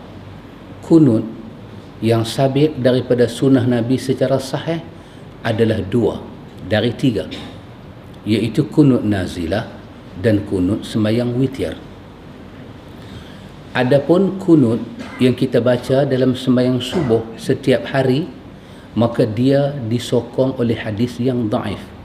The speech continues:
Dan ini diberi penjelasan oleh imam,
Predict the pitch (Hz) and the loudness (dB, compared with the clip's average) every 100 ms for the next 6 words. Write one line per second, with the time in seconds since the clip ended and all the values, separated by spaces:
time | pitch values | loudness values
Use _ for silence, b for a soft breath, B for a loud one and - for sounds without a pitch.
0 | - - - - - - - - - - | -20 -20 -20 -20 -20 -20 -18 -18 -20 -18
1 | - - - - - 107 110 131 143 160 | -18 -18 -18 -14 -2 2 2 4 6 6
2 | 190 190 - - - 101 113 104 127 117 | 4 -2 -8 -14 -12 -4 -2 2 2 2
3 | 117 113 113 123 - 151 165 156 113 110 | 0 2 2 -2 0 0 2 0 0 -2
4 | - 131 123 127 147 | 0 2 4 2 -2